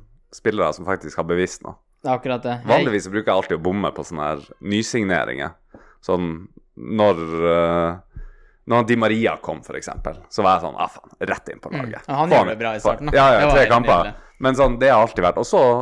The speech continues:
Speaker 1: det er veldig få nysigneringer som faktisk leverer varene,
Speaker 2: Ja, det
Speaker 1: synes
Speaker 2: er
Speaker 1: jeg,
Speaker 2: vanskelig.
Speaker 1: i Premier League.
Speaker 2: Hå-, Haaland.
Speaker 1: Ja.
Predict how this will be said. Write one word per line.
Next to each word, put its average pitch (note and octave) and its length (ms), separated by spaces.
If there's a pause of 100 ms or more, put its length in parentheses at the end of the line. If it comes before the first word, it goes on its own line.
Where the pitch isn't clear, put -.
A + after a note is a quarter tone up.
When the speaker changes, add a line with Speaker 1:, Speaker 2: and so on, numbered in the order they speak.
(160)
Speaker 1:
det C3+ 100
er A2+ 180 (340)
veldig C#3+ 300
få G2+ 120
nysigneringer F2 640
som E2+ 140
faktisk - 580 (380)
leverer F#2+ 420
varene, F2+ 480
Speaker 2:
Ja, A#2 80
det A2+ 80
Speaker 1:
synes - 0
Speaker 2:
er - 0
Speaker 1:
jeg, A2+ 140
Speaker 2:
vanskelig. G2+ 260
Speaker 1:
i - 60
Premier F#2 220
League. F#2+ 220
Speaker 2:
Hå-, C#3 80
Haaland. A#2 280 (560)
Speaker 1:
Ja. G2+ 100